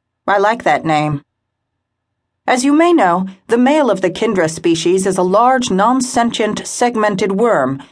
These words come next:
which we females attach across our midriffs during the mating process.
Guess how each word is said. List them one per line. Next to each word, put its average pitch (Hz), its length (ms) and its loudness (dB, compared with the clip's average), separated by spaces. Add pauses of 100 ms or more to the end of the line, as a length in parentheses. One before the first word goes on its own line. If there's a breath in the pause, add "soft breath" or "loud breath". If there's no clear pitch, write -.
(200 loud breath)
which - 160 -2
we 277 180 0
females 202 560 0
attach 185 360 -2
across 214 440 0
our 185 120 2
midriffs 165 560 -2
during 190 260 0
the 240 80 0
mating 220 340 0
process. 143 680 -2